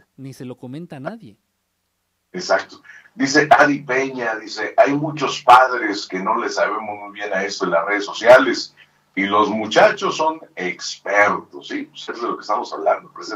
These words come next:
Speaker 2: desde que inició el programa estamos hablando de eso, Adi, de que los chavos son unos expertazos, ¿eh?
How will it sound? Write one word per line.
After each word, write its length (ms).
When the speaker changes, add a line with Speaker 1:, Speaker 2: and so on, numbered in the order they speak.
Speaker 2:
desde 240
que 120
inició 260
el 60
programa 260
estamos 240
hablando 260
de 120
eso, 160
Adi, 200
de 160
que 240
los 200
chavos 500
son 240
unos 320
expertazos, 920
¿eh? 320